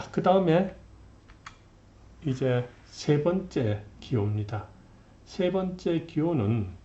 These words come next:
C입니다. C. C는 뭘까요? 엔씨 알로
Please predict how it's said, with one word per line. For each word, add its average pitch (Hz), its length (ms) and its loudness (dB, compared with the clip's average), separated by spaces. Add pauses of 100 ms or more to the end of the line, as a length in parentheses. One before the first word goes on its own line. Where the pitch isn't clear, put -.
(340)
C입니다. 185 680 -2
C. - 500 -6 (720)
C는 202 500 4
뭘까요? 135 960 -2 (760)
엔씨 190 880 4
알로 151 680 0